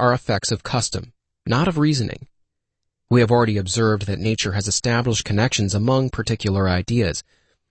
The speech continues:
and that no sooner one idea occurs to our thoughts than it introduces its correlative, and carries our attention towards it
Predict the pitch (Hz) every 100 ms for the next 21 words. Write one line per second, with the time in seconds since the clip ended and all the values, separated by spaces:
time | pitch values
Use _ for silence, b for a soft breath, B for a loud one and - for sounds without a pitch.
0 | - 117 127 151 185 - 190 127 98 110
1 | 123 123 120 113 98 - 196 139 - 101
2 | 90 139 95 80 - _ _ 110 117 -
3 | 160 143 147 - 98 131 98 - 180 101
4 | 85 - - _ _ _ - 123 - 151
5 | 147 117 107 95 - 92 107 98 160 123
6 | 104